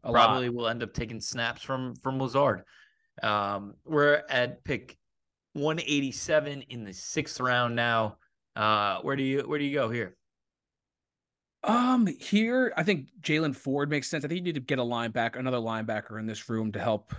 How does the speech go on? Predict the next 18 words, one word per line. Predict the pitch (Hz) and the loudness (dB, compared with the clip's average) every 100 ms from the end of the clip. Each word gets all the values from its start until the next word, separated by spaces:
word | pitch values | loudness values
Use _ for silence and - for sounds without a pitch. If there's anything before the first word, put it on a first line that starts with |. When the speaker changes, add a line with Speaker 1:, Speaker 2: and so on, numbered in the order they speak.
| - _ | -14 _
Speaker 1:
um, | 123 110 101 104 98 - _ | 0 2 2 0 -4 -16 _
just | - 131 - 190 - | -14 -14 -14 -18 -8
some | 156 131 | -6 0
dart | 131 123 | 2 0
throws | - 123 113 | -2 -2 -2
for | 123 | -4
when | 117 | -4
C | 127 | -4
J | 120 | -4
Mosley | 110 113 117 113 | -2 -2 -4 -6
eventually | 107 113 107 113 110 104 - _ _ _ - 131 | -4 -6 -6 -8 -6 -8 -12 _ _ _ -20 -4
gets, | 117 110 - - - - | -2 -2 -6 -10 -12 -6
uh, | 107 104 101 92 _ - | -2 -2 -2 -8 _ -4
gone. | 113 107 95 92 | -2 -2 -4 -8
So | - 110 | -6 -4
I | 117 | -2
think, | 135 113 | -4 -6
uh, | 120 | -8